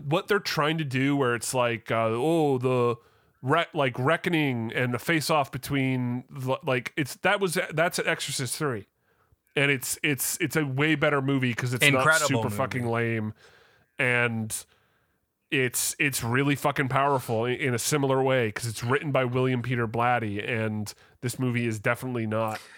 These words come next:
Speaker 1: Um,
Speaker 2: And then I is, do you know if Danny McBride's helping write this one?
Speaker 1: Uh, I, I think it is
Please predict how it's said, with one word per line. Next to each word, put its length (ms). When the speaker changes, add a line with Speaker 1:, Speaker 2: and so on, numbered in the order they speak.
Speaker 1:
Um, 300
Speaker 2:
And 80
then 120
I 180
is, 160
do 140
you 80
know 160
if 80
Danny 320
McBride's 360
helping 280
write 220
this 160
one? 260
Speaker 1:
Uh, 40
I, 800
I 80
think 180
it 120
is 280